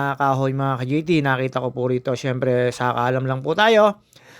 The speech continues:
At paikot lang po ito, napakalaking bahay nila. Tapos nakapreserve po yung mga kahoy. Nakita nyo naman po, naglalangit-ngitan pag pumanik kayo. At napakakintab po, ayan po yung mga ano nila, mga ka-J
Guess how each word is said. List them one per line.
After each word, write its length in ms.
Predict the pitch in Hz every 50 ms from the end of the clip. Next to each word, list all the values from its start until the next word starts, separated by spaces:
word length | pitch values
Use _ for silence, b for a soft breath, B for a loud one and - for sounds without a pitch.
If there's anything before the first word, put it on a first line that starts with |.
| B B
At 160 | - 165 170
paikot 320 | - 190 185 190 202 185 190
lang 160 | 180 180 170
po 80 | 202
ito, 160 | 190 190 196 185
napakalaking 560 | 180 170 165 170 175 170 165 165 165 160 160
bahay 240 | 156 156 160 160 156
nila. 240 | 156 156 156 147
Tapos 320 | 135 139 135 135 - 131 -
nakapreserve 480 | 147 131 131 131 143 131 - 135 127
po 160 | 131 - 143 139
yung 80 | 139
mga 160 | 135 139 135
kahoy. 400 | 131 151 170 170 156 147 143 143
Nakita 320 | 135 127 127 127 123 135 127
nyo 80 | 131
naman 240 | 131 131 131 135 131
po, 80 | - 127
naglalangit-ngitan 880 | 123 123 131 131 131 135 143 139 147 151 147 156 160 160 170 165 151
pag 80 | 151 147
pumanik 320 | - 156 151 156 160 156
kayo. 400 | - 202 220 220 190 165 135 - B B B B B B B
At 160 | 165 160 165
napakakintab 640 | 196 185 175 196 185 175 165 190 175 170 190 175 165
po, 80 | 190
ayan 160 | 175 165 160 156
po 160 | - 165 160
yung 160 | 151 147 147
mga 80 | 151 151
ano 80 | 151
nila, 400 | 147 147 143 143 135 135 127 120
mga 180 | 131 131 131 131 127
ka-J 120 | 131 131